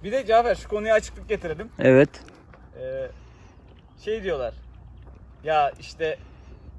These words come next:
Speaker 1: Hürrem'i o erkekle mi eşleştirdiniz?" falan filan. Ee, böyle muhabbeti geçiyor. İşte Hürrem çok kaliteli ama işte erkek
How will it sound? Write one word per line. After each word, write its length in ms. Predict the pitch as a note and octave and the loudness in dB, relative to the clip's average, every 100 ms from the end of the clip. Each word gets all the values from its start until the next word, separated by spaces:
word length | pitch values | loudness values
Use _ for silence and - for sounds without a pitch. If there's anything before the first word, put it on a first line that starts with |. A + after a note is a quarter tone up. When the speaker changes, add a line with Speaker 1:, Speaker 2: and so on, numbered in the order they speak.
| - | -16
Speaker 1:
Hürrem'i 380 | E3 D#3 E3+ F3 | -14 -6 -6 -2
o 160 | E3 E3 | 0 2
erkekle 500 | D#3+ D3+ F3 - D3 | 2 0 -10 -10 -10
mi 80 | |
eşleştirdiniz?" 760 | C3 - B2+ - B2+ A#2 A#2+ A#2+ - | -10 -12 -16 -16 -16 -16 -16 -18 -10
falan 260 | C3 C3+ | -6 -6
filan. 280 | B2+ C3+ C3+ C3 - - - - - | -8 -8 -8 -8 -20 -20 -20 -20 -14
Ee, 180 | A#2+ A#2+ | -12 -10
böyle 140 | C3+ C#3 | -6 -6
muhabbeti 500 | C#3 C#3+ - C#3+ D3+ | -4 -6 -6 -14 -12
geçiyor. 480 | C#3+ - B2+ C#3 E3 - | -12 -12 -12 -12 -12 -16
İşte 160 | - | -12
Hürrem 400 | C3+ C3+ C#3+ D3 | -12 -10 -8 -8
çok 220 | D3 D#3+ - | -6 -10 -6
kaliteli 380 | D3+ C3+ D3 | -6 -4 -2
ama 260 | F3 F3 C3+ - - - - | -2 -2 -6 -8 -20 -20 -14
işte 140 | - | -6
erkek 360 | C3+ C#3 D3+ | -4 -4 -10